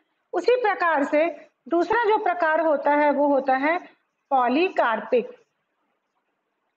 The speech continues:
पॉलीकार्पिक यानी बहुपुष्पन करने वाले। ये जीवन में अनेक बार पुष्पन की क्रिया करते हैं। अनेक बार इनके, इनके प्लांट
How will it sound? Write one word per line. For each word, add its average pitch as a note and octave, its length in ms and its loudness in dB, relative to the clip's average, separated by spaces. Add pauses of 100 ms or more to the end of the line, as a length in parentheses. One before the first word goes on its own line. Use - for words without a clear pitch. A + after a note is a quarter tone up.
(2500)
पॉलीकार्पिक D4+ 680 0
यानी E4+ 300 0
बहुपुष्पन E4+ 680 0
करने C#4 300 0
वाले। A3+ 320 -2 (320)
ये G#4 100 2
जीवन F#4 420 2
में A4 80 2
अनेक G#4 580 0
बार F4+ 340 0
पुष्पन D4+ 420 2
की D4+ 120 2
क्रिया C#4 340 0
करते C#4 400 -4
हैं। G#3+ 260 -8 (1700)
अनेक F4 360 2
बार F#4 200 2
इनके, F4 260 2 (300)
इनके D4+ 680 2 (400)
प्लांट D4 640 -2